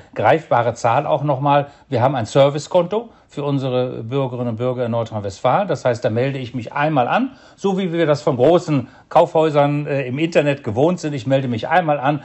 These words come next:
Vorname, Nachname, ich gebe einmal meine Kontoverbindung an. Genauso muss man sich das vorstellen. Ich authentifiziere, also ich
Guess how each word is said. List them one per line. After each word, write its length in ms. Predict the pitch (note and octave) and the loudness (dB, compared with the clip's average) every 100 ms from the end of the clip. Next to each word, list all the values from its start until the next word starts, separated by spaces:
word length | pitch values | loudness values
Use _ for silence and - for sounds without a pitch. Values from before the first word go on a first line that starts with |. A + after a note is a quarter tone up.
| - | -10
Vorname, 420 | - F3+ D3+ C3+ A#2+ | 2 4 4 2 2
Nachname, 600 | C#3+ D#3 - C#3 C3+ B2+ | 0 -2 0 2 2 0
ich 120 | - | -4
gebe 240 | C#3+ C3 | -4 -2
einmal 240 | C3 C#3 B2+ | -2 -2 0
meine 260 | A#2+ A2+ | -2 -2
Kontoverbindung 720 | G#2+ E3+ E3 - A#2+ C3+ C3+ | -2 -2 -2 -6 -4 -4 -2
an. 200 | C3 B2+ A#2+ - | -2 -4 -4 -6
Genauso 360 | - G3+ F#3+ | 2 4 4
muss 200 | D3+ D3+ | 0 0
man 100 | - | -2
sich 140 | A#2+ A#2 | -6 -6
das 160 | G#2+ | -8
vorstellen. 520 | - D3 C#3 C3 B2+ A#2 - | -4 -4 -2 -4 -4 -6 -18
Ich 200 | - A2+ | -14 -10
authentifiziere, 1300 | C3 C3 C3 B2+ A#2 A2+ A2 - D#3+ F3+ G3+ F#3+ F#3+ | -4 -6 -4 -8 -8 -10 -10 -8 -4 -2 2 2 2
also 180 | G#2+ A2 | 0 -4
ich 320 | G#2+ A2 - | -4 -8 -8